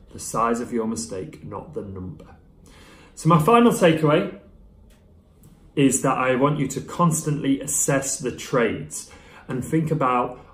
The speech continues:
are your original thoughts coming correct? This is the same no matter what sport. What has to happen for your trade to come good? Break it down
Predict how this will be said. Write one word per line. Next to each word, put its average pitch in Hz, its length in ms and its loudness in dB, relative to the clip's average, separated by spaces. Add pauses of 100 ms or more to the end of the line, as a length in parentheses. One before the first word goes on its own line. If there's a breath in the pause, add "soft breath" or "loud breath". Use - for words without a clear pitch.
(100)
are 165 260 6
your 151 400 6
original 139 420 0
thoughts - 500 -2
coming 104 360 -8
correct? - 540 -8 (1160 soft breath)
This 156 200 2
is 185 180 -4
the 160 80 0
same 139 640 0
no 120 140 0
matter 113 460 0
what 120 520 -2
sport. - 760 -2 (360)
What 147 560 2 (120)
has - 480 -4
to 147 120 -4
happen 123 640 -4 (160)
for 110 160 -4
your 107 200 -2
trade 110 640 -4
to - 120 -20
come 113 420 -4
good? 98 320 -8 (220)
Break 123 280 -4
it - 100 -8
down 107 440 -8